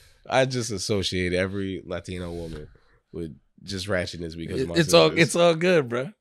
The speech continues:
Speaker 1: I, I do, though, often think about my accomplishments.
Speaker 2: Yeah, good.
Speaker 1: Um, because now n-, I built my own family, right? I have people around that wanna see me win and that wanna celebrate with me,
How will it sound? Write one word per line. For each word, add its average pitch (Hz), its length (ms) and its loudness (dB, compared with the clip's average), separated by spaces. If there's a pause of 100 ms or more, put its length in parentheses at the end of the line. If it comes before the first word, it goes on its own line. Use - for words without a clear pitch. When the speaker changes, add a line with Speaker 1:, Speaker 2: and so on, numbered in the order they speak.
(220)
Speaker 1:
I, 113 180 2 (200)
I 123 120 4
do, 127 380 2
though, 101 380 2
often 95 360 -2
think 87 180 -8
about 85 260 -6
my 73 180 -8
accomplishments. - 680 -14
Speaker 2:
Yeah, 98 320 -2 (100)
good. 151 360 0 (440)
Speaker 1:
Um, 90 420 -8 (1200)
because 90 240 -10
now 95 380 -2 (280)
n-, 85 220 -8 (160)
I 113 100 0
built 113 260 2
my 98 140 2
own 104 180 0
family, 85 420 -6
right? 90 200 -2
I 95 120 0
have 92 320 -4 (840)
people 92 300 -4
around 85 380 -6
that 82 340 -8
wanna 85 300 -8
see 92 200 -8
me 92 160 -6
win 92 360 -4 (260)
and 82 100 -12
that 80 120 -8
wanna 85 200 -10
celebrate 85 480 -8
with 82 240 -8
me, 90 200 -10